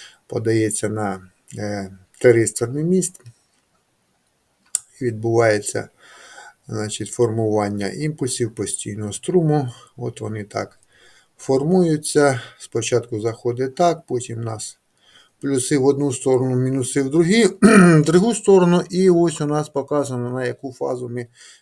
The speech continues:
пізніше включаємо ці тиристори, тобто обрізається у нас.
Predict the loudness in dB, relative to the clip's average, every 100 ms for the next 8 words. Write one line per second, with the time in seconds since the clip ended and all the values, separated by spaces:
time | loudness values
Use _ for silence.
0 | _ -12 -10 -8 -8 -8 -10 -8 -10 -8
1 | -8 -8 -8 -12 -12 -8 -6 -8 -8 -10
2 | -10 -12 -14 -12 -14 -14 -18 -14 -12 -12
3 | -14 -18 -18 -18 -20 -20 -20